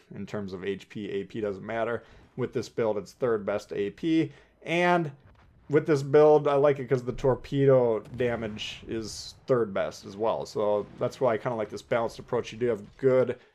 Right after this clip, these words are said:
hard-hitting guns, fast cycling torpedoes, good reload. You got three launchers, three torps. You gotta <laughs> remember that you got three launchers.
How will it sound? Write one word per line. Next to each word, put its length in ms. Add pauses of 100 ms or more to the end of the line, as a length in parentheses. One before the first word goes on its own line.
(100)
hard-hitting 560
guns, 400 (400)
fast 420
cycling 440
torpedoes, 1040
good 240
reload. 460
You 80
got 260
three 260
launchers, 540
three 280
torps. 360
You 80
gotta 140
<laughs> 80
remember 440
that 120
you 60
got 220
three 160
launchers. 520